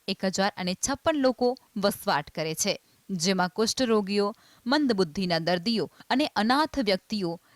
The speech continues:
તેમજ અન્ય દર્દીઓ પરિજનો સાથે રહે છે. એંસી વર્ષની વયે પણ સુરેશભાઈ અને તેમનો પરિવાર આ સેવા યજ્ઞમાં સક્રિય છે. અહીં ગુજરાત સહિત દેશના અલગ અલગ રાજ્યોમાં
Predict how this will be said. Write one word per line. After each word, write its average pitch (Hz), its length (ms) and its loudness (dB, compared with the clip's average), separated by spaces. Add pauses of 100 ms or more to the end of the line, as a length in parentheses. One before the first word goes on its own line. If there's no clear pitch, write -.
તેમજ 262 240 0
અન્ય 269 300 -2
દર્દીઓ 240 420 -2
પરિજનો 180 520 -4
સાથે 175 380 -6
રહે 165 220 -10
છે. - 260 -2 (320)
એંસી 269 320 -2
વર્ષની 254 460 0
વયે 190 300 0
પણ 226 260 -4 (320)
સુરેશભાઈ 294 720 -4
અને 220 160 0
તેમનો 214 300 -2
પરિવાર 196 460 0 (160)
આ - 80 -2
સેવા 285 340 -4
યજ્ઞમાં 202 500 -2
સક્રિય 160 500 -8
છે. - 300 -4 (300)
અહીં 208 240 -2
ગુજરાત 208 440 -2
સહિત 247 460 -4 (320)
દેશના 226 480 -2
અલગ 285 380 -4
અલગ 226 240 -2
રાજ્યોમાં 190 580 -2